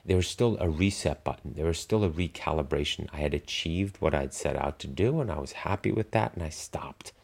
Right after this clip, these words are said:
I actually went into ultra running at that point. Then I said, "Well, I have some unfinished business. I've been third, I've been fifth, I've been seventh, I've been sixth, I've been fourth, <laughs> I've been second."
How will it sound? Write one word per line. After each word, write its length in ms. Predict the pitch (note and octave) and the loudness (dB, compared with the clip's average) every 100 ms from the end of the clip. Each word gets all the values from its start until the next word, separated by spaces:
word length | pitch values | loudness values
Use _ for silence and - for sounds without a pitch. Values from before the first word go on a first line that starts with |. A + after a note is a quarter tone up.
| - | -8
I 80 | - | -2
actually 240 | G2+ - D2+ | 0 0 0
went 160 | C#2 | -2
into 240 | C#2 C#2 - | -6 -8 0
ultra 320 | D#2 - C#2 | 0 2 -2
running 320 | - C2+ - | -2 -6 -8
at 120 | - | -8
that 180 | - - | -8 -6
point. 260 | C#2 - - - - - - - _ - | -8 -8 -12 -20 -18 -16 -18 -20 _ -2
Then 540 | D2+ D#2+ D#2 A#2+ G3 - _ _ _ _ - | 6 8 8 6 4 -2 _ _ _ _ -2
I 40 | |
said, 260 | G2 A#2 F2+ | 2 4 4
"Well, 180 | F#2+ - | 0 0
I 100 | A2+ | 0
have 220 | B2 A2+ | 2 0
some 220 | - F#2+ - | 0 -2 2
unfinished 580 | D#2 D2 - C#2+ - | 2 2 0 0 -2
business. 400 | - C3 B2 A2+ | 0 2 2 -4
I've 120 | - - | -4 -4
been 160 | C#2 - | -2 6
third, 280 | B2+ C3 A2 | 8 8 6
I've 100 | - | 0
been 140 | C#2 | -4
fifth, 420 | - F#2+ F#2+ - | 4 4 4 2
I've 100 | C#2+ | -4
been 120 | C#2 | -4
seventh, 440 | - A#2+ B2+ C3 A#2+ | 2 6 6 4 0
I've 140 | E2+ F#2+ | 0 0
been 100 | G#2 | -2
sixth, 400 | - D2+ - - | 4 4 4 -2
I've 80 | D2 | 0
been 120 | D2 | -2
fourth, 580 | - C3 C3+ C3 - - - | 2 8 10 8 4 -18 -10
<laughs> 540 | - - _ - - - | -10 -10 _ -20 -10 -2
I've 160 | - | -2
been 160 | - - - - | -2 -8 -16 -18
second." 680 | - - - - - E2 | -8 -2 0 0 -2 -2